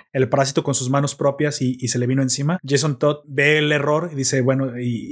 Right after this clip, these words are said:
y si utilizo las manos de este, de este gigante, tal vez esos guantes". E incluso me dio muchísima risa. No sé si a usted le pareció gracioso,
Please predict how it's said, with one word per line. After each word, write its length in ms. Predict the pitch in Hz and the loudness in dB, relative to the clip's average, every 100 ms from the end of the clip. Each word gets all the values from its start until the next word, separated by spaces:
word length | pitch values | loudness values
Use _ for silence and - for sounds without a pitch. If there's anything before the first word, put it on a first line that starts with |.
| 143 | -2
y 40 | |
si 400 | 123 127 123 123 | 0 0 0 0
utilizo 340 | 123 123 151 196 | -2 0 0 2
las 160 | 170 | 0
manos 320 | 175 185 190 | 2 0 0
de 120 | 165 165 | 0 -2
este, 360 | - 185 170 | -2 -2 0
de 120 | 135 135 | 2 2
este 260 | - 156 | 2 -4
gigante, 500 | - 147 151 156 170 | 0 2 2 2 -2
tal 200 | 151 131 | -2 -2
vez 320 | 135 139 - - | 0 0 -2 -2
esos 240 | 127 139 | -2 2
guantes". 520 | 131 135 143 180 - - - - 185 | 4 2 2 -4 -4 -14 -18 -4 0
E 60 | |
incluso 260 | 175 240 269 | 2 2 4
me 100 | 196 | 4
dio 260 | 170 165 | 2 2
muchísima 480 | 220 254 240 247 226 | 0 0 -2 0 2
risa. 320 | 180 185 254 214 | 2 0 -2 0
No 120 | 180 | 2
sé 120 | 202 | 2
si 80 | 190 | 2
a 20 | |
usted 160 | 151 175 | 2 0
le 80 | |
pareció 260 | 170 143 151 | 2 0 2
gracioso, 520 | 165 156 156 226 - | 0 0 0 0 -2